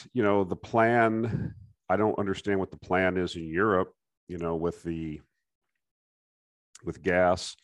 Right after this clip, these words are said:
Um, as we've been seeing for various reasons, gas has been throttled back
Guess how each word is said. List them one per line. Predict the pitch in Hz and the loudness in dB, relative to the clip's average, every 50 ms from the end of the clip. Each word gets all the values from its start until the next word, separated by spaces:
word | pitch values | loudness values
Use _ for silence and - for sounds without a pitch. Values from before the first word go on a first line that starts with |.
| _ _ _ _ _ _ _ _ _ _ - | _ _ _ _ _ _ _ _ _ _ -6
Um, | 80 78 78 76 76 76 76 78 78 78 80 - - _ _ _ _ _ _ _ _ _ _ _ _ _ _ _ _ _ _ _ _ | -4 -2 -2 -2 -2 -4 -6 -8 -12 -14 -16 -18 -20 _ _ _ _ _ _ _ _ _ _ _ _ _ _ _ _ _ _ _ _
as | - 87 85 | -6 -6 -4
we've | 85 87 78 | -4 -6 -6
been | 71 85 82 | -6 -8 -10
seeing | - - - 104 98 95 95 95 92 90 | -8 -4 -2 -2 0 0 0 0 -2 -4
for | 87 - - 90 80 | -6 -8 -10 -12 -6
various | 76 92 87 90 90 87 80 - | -2 0 0 2 0 0 -2 -2
reasons, | 92 101 101 95 - 98 95 90 85 | -2 -2 -2 -2 -2 -2 -4 -4 -4
gas | - - 87 87 87 87 87 - - | -6 -6 -2 0 0 0 0 -2 -6
has | 87 78 | -12 -10
been | - 87 85 | -8 -10 -10
throttled | - - - 90 85 85 82 80 76 76 | -10 -6 -2 0 0 2 0 -2 -4 -2
back | 78 87 90 87 85 - | 0 2 2 2 0 -2